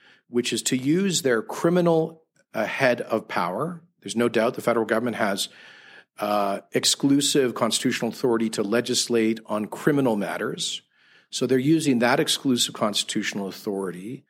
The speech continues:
to effectively, um, engage in what is normally provincial environmental regulatory authority. So, uh, the core of our, uh, submission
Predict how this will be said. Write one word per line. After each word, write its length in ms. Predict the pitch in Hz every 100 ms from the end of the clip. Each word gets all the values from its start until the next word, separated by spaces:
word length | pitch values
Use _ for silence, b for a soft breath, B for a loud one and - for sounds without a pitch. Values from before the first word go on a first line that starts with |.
| B B B
to 120 | 135
effectively, 1000 | 127 151 147 170 127 123 117 113 113 - -
um, 480 | 107 104 101 98 95 _ _ _
engage 500 | 131 123 139 135 135
in 200 | - 117
what 180 | 113 113
is 140 | 110 113
normally 520 | 127 147 165 110 92
provincial 880 | - 113 120 139 - 143 127 120 - _ -
environmental 800 | 113 104 120 110 123 123 120 101
regulatory 680 | 113 113 101 95 - 90
authority. 560 | 85 - 82 82 - - _ B B B B B
So, 760 | - 131 120 117 113 110 110 -
uh, 100 | 104
the 120 | 110
core 300 | - 165 151
of 100 | 117
our, 460 | 123 135 131 - 104
uh, 140 | 95
submission 720 | - 107 107 101 - 131 175